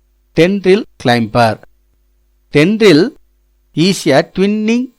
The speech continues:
climbing organ of some weak stemmed plants like peas and bittergourd. Tendril coils around a support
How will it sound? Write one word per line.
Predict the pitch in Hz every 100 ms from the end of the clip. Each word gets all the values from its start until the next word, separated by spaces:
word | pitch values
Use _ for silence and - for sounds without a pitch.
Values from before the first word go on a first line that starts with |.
| -
climbing | - 196 202 226 240 - -
organ | 143 170 165 123 156 - _ _ _ _ _ -
of | 170 190 -
some | 170 139 120
weak | 151 226 214 _ _
stemmed | - - 185 190 190 170 -
plants | 147 127 135 208 - _ _ _ _ _ -
like | 123 120 113 _
peas | 151 190 208 - _ _ _ _ _ _ _ _
and | - 160 190 -
bittergourd. | 107 117 110 113 107 - _ _ _ _ _ _ _ _ -
Tendril | 165 214 214 147 175 - _ _ _ _ _ -
coils | 175 214 214 - _
around | 180 196 156
a | 123 -
support | 143 180 139